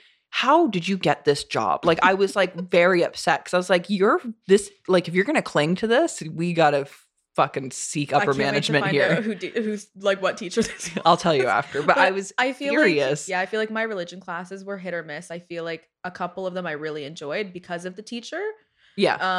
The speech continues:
Speaker 2: Um, especially my world religions class. That one was, like, probably my favorite.
Speaker 1: I'm curious
Speaker 2: I
Speaker 1: to see
Speaker 2: think
Speaker 1: who you had.
Speaker 2: <laughs> Yeah.
Speaker 1: <laughs>
Speaker 2: Um, but yeah, there was a couple. And we're also, Becky and I are talking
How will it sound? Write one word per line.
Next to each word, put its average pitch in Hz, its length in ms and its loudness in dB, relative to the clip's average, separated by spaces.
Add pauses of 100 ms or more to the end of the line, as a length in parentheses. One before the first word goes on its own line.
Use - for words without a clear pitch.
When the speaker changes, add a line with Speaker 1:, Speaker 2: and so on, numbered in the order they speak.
(100)
Speaker 2:
Um, 180 280 -10 (100)
especially 185 380 -6
my 190 100 -4
world 175 260 -6
religions 220 400 -8
class. 330 520 -10
That 180 140 -4
one 185 140 -12
was, 180 160 -10
like, 175 180 -12
probably 175 260 -10
my 165 140 -14
favorite. 185 480 -10 (100)
Speaker 1:
I'm 160 120 -8
curious 170 260 -2
Speaker 2:
I - 0 -
Speaker 1:
to 185 120 -12
see 143 60 -6
Speaker 2:
think 160 140 -2
Speaker 1:
who 160 60 -4
you 151 120 0
had. 156 420 -4 (200)
Speaker 2:
<laughs> - 140 2 (180)
Yeah. 240 500 2
Speaker 1:
<laughs> - 60 -20 (300)
Speaker 2:
Um, 220 460 4 (100)
but 196 380 0
yeah, 180 180 0
there 175 120 0
was 175 120 -4
a 170 60 -6
couple. 175 340 -4
And 226 260 0
we're 208 200 4
also, 185 320 0
Becky 175 460 -4
and 170 60 -2
I 165 100 0
are 165 200 -6 (160)
talking 180 380 -6